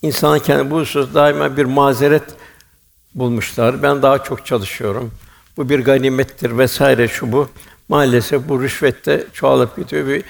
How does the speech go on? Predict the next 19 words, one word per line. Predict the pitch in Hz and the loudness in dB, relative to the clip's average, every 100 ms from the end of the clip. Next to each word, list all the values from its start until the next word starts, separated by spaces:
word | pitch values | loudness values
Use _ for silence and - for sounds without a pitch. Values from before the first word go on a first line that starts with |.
| - - - _ _ | -18 -20 -20 _ _
bunu | 233 165 165 - | -10 -2 -2 2
alıp | 147 147 139 | 4 4 4
verenler | 139 139 139 151 135 120 | 4 4 4 2 2 2
de | 117 107 123 | 2 0 0
bazen | 123 135 139 131 | 2 4 2 2
namazda | 131 131 131 143 | 2 2 2 2
abdestli | 131 - 123 - | 0 0 -2 -2
insanlar | 123 110 127 120 156 135 | -6 -2 -4 -2 -2 -2
kendine | - 135 139 | -2 -2 -2
keçi | 135 135 - | -4 -6 -4
yolu | 131 120 113 - - - - - _ _ | -4 -4 -6 -10 -20 -20 -20 -20 _ _
bulmaya | 139 123 127 | -6 -4 -6
çalışıyorlar. | - 107 98 - 101 101 - - - | -6 -6 -6 -8 -8 -8 -10 -20 -4
Mazeret | 131 131 120 147 - | 2 2 4 0 0
bulmaya | 123 107 104 | -4 -2 -2
çalışıyorlar. | - 98 - - 95 92 - - - | -4 -6 -6 -10 -8 -10 -12 -20 -16
Bunun | 127 143 156 | -8 -6 0
da | 147 | 0
çoğalması | - - 139 139 135 127 - 160 | 0 2 4 4 2 -2 -2 -4